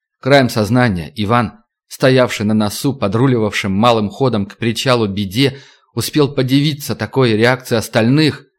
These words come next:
но в основном все его внимание было приковано к пирсу.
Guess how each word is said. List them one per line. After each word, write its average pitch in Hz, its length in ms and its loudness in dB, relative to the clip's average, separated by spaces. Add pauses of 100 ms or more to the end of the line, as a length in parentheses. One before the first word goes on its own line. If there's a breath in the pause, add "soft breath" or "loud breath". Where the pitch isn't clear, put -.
(400)
но 143 120 2
в 151 40 6
основном 143 680 -2 (140)
все - 200 0
его 123 160 2
внимание 120 500 2
было 117 240 2
приковано 110 580 0
к - 160 -14
пирсу. 113 480 -4